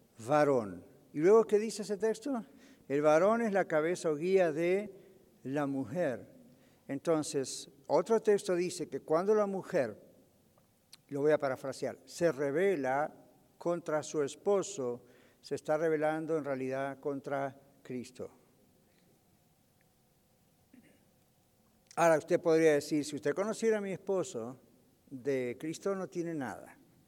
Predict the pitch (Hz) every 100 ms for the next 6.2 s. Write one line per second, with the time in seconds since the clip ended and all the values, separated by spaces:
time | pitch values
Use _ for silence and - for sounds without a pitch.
0 | _ _ _ _ _ _ _ _ - 151
1 | - 208 214 123 113 117 165 170 185 180
2 | 180 170 165 - 170 165 135 - 139 -
3 | 147 131 - 143 165 - - - _ _
4 | _ _ _ _ _ 147 160 156 175 180
5 | 180 170 151 135 - 120 - 214 190 -
6 | 135 131